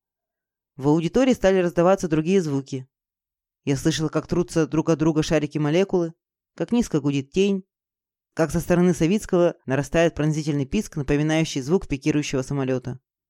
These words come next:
Звучала сама материя. Писк превратился в непереносимый визг, и вдруг раздался взрыв. С этим взрывом молекулы, из которых состоял Савицкий, брызнули во все стороны.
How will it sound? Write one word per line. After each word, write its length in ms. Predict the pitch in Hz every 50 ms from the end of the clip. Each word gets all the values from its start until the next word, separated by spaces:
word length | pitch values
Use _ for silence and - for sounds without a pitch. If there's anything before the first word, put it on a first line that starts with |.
| _ _ _ _ _ _ _ _ _ _
Звучала 460 | - 131 135 143 139 156 143 143 139
сама 260 | - - 147 147 147
материя. 560 | 147 151 151 - 156 147 139 127 120 120 127 - _ _ _ _ _ _ _ _ _ _ _ _ _ _ _ _ _ _ -
Писк 180 | 240 262 - -
превратился 600 | - 214 214 175 180 175 - 220 220 - 214 185
в 20 |
непереносимый 640 | 175 156 - 160 156 160 165 156 - 202 202 196 185
визг, 380 | 151 160 165 - - - - _ _ _ _ _ _
и 120 | 127 127
вдруг 420 | 123 143 196 277 302 294 - - _ _ _ _ _ _ _ _ _
раздался 460 | 123 139 139 131 156 165 170 - 160
взрыв. 400 | 139 127 127 139 127 - - _ _ _ _ _ _ _ _ _ _ _ _ _ _ _ _ _ _ _ _ _ _ _ _ _ _ _ _ _ _
С 100 | - -
этим 220 | 233 247 - 233
взрывом 360 | 196 170 202 247 240 233 208 190
молекулы, 520 | 185 190 220 247 254 247 - 202 160 147
из 140 | 135 139 -
которых 320 | - 190 - 196 190 156
состоял 360 | - - - 190 190 190 185 180
Савицкий, 520 | - - 170 175 170 214 - - - 180
брызнули 400 | 139 147 170 202 156 175 165 160
во 80 | 156 151
все 160 | - 165 160
стороны. 580 | - - 151 151 143 139 139 135 127 131 -